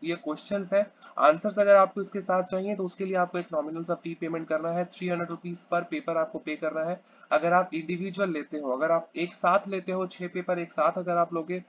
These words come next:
तो आपको सिर्फ पन्द्रह सौ रुपए ही पे करने होंगे, तीन सौ रुपए, मतलब एक paper का फी जो है आपका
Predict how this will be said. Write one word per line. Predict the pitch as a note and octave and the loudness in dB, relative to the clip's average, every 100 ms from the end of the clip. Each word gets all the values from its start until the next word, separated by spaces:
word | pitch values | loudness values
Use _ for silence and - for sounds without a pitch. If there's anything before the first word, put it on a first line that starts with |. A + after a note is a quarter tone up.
| - - - | -18 -8 6
तो | |
आपको | E3+ E3+ F#3 | 6 6 -2
सिर्फ | G#3+ A3 | -2 2
पन्द्रह | F3+ E3+ F3 | 2 4 2
सौ | F3+ | 0
रुपए | F3 F3+ | -2 0
ही | F#3 | -2
पे | E3+ E3 | -2 -2
करने | E3 E3 | -2 -2
होंगे, | E3 E3 F#3 | -2 0 -2
तीन | - F#3 F#3+ | -2 -4 -2
सौ | F#3 | -2
रुपए, | D3+ D3+ | -2 -2
मतलब | D3+ D#3 E3 - | -4 -2 -4 -2
एक | E3+ - | -6 -4
paper | E3+ E3+ | -2 -2
का | E3 | -4
फी | E3 F3 F3 | -6 -6 -4
जो | D#3+ | 2
है | D#3 | 4
आपका | C#3+ - G3 | 4 4 2